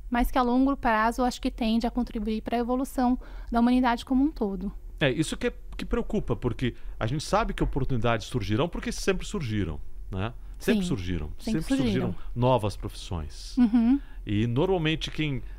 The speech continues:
Speaker 2: chega primeiro ou quem espera o ponto certo pra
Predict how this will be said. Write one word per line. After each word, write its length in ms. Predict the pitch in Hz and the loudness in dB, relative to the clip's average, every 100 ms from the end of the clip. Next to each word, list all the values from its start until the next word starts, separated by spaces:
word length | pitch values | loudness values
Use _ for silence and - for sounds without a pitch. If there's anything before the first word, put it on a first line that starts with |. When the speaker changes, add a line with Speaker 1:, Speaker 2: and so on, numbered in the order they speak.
| - | -12
Speaker 2:
chega 320 | - - 143 | -2 0 2
primeiro 600 | 131 127 113 120 107 92 - - - | 2 0 2 4 4 2 -4 -10 -4
ou 140 | 120 | -2
quem 160 | - 123 | 0 -2
espera 340 | 110 - 120 | -2 -2 -2
o 40 | 107 | -2
ponto 340 | - 123 - | -2 -2 -4
certo 640 | - - 131 135 - - - - - - - | -4 2 2 2 -4 -8 -8 -10 -10 -10 -4
pra 220 | 120 101 | 0 0